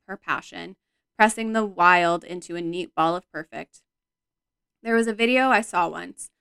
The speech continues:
Someone had taken a crumpled up ball of tin foil and pounded and beat it until it was a perfect,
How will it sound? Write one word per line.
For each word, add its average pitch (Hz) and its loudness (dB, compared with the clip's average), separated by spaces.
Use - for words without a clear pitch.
Someone 240 6
had 269 0
taken 202 -2
a 190 -6
crumpled 220 0
up 226 0
ball 175 6
of 180 -2
tin 196 -10
foil 165 -2
and 190 -10
pounded 202 2
and 208 -6
beat 175 -8
it 165 -8
until 185 -8
it 151 -2
was 180 -10
a 190 -20
perfect, - -6